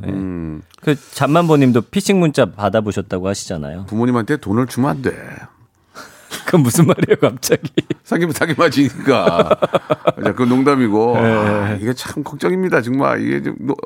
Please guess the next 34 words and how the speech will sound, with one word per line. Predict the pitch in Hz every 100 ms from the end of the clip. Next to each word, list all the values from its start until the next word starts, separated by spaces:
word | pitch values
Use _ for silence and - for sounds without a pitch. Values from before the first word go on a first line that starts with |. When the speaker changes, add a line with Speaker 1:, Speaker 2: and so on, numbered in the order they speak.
| - _ _
Speaker 2:
어르신들 | - 151 165 175 170 170
저, | 160 156 - - - - - - - _ _
그거 | 160 170
진짜 | 165 175 147
저 | 165 151 117
장사해서 | 151 160 170 160 165
다 | -
벌어놓은 | 139 151 170 165
거, | 156 160
그거 | 139 160 156
저, | 160
하, | 139 - - - 53 57 -
낼름 | 131 139 165 160
가져가는데 | 147 156 156 147 135 135
그, | 143 160 156 - _ - _ _
그 | -
돈 | 131 147
빼가는 | 196 185
거 | 180
보면 | 160 156
그 | 139
양반, | 180 190 175 -
그 | 165
나쁜 | 151 160
사람들도 | 185 190 175 147 143
그거 | 151 180 147 - -
무슨 | 127 175
생각으로 | 202 202 190 170 147
노-, | 131
노-, | 143 143
노인분들 | 90 139 165 170 151 147
그거 | 135 143 143 - _ _ _ _ _ _
Speaker 1:
제가 | - 135 143
Speaker 2:
자기 | 135